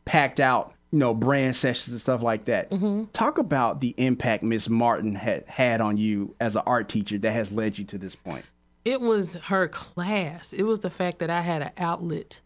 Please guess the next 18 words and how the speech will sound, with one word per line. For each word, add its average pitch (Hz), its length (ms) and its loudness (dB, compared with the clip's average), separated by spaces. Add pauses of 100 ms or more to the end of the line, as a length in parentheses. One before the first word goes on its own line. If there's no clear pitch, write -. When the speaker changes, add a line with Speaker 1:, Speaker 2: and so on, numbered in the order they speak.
(300)
Speaker 1:
I 135 80 2
hear 151 140 6
that. 143 180 2
Speaker 2:
Period. 202 560 2
And 165 320 0
art 185 300 0
was 185 240 0
something 180 320 0
that 170 160 0
I 170 140 0
was 165 200 -2
extremely 202 800 -2
good 165 280 0
at. - 360 -6
Speaker 1:
Mm-hmm. 117 440 0 (200)
Speaker 2:
Um, 165 240 2
and 160 160 0
I, 170 220 2